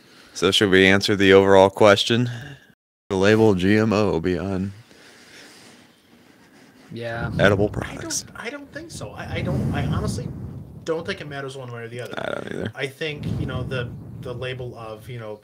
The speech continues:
Speaker 3: "Hey, this was grown pesticide free," or, you know, "These animals were not raised in a barn, they were, you know, grass fed." I think that has far more impact on our nutrition,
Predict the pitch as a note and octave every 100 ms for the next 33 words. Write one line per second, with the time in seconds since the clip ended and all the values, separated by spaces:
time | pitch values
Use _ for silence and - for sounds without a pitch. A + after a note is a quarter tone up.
0 | _ _ _ - C#3+ B2 C3+ C#3+ A#2+ B2
1 | A#2 G#2+ _ - C3+ - - A#2 G#2+ -
2 | A2+ G#2+ G#2+ - - - - - - A#2+
3 | A#2+ A2+ A2 _ - A2+ A2 _ A#2+ A#2
4 | C3+ B2 A#2+ A#2 A#2 A#2 A2+ G#2+ A2 B2+
5 | C3 B2 B2+ B2 C3 C3 C#3 C#3+ C#3 C#3
6 | A#2+ G2+ G2+ G#2 A2 G2 G2 A#2+ B2+ A#2+
7 | - A#2+ A#2 - - _ C3 D3 F#3+ C#3+
8 | B2+ - G#2+ - - - D3 D#3+ D3+ B2
9 | B2 C3 - A2+ A2+ A2 A2+ A2+ A2 B2
10 | B2 A#2+ G2+ G2+